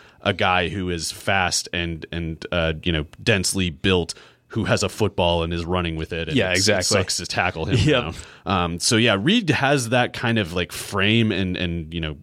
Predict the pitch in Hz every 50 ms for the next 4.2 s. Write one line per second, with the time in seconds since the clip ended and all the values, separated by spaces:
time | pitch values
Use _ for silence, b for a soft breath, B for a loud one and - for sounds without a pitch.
0 | _ - 82 98 - 92 80 - 98 107 117 120 113 107 98 - - 104 95 95
1 | 92 85 92 90 87 82 95 90 90 - - - 92 82 80 - - - - 98
2 | 95 95 - - 101 92 87 B B B B B B B B B B - - 185
3 | 220 196 151 120 - 160 143 143 120 113 127 117 - - - 120 110 104 98 92
4 | 78 71 90 -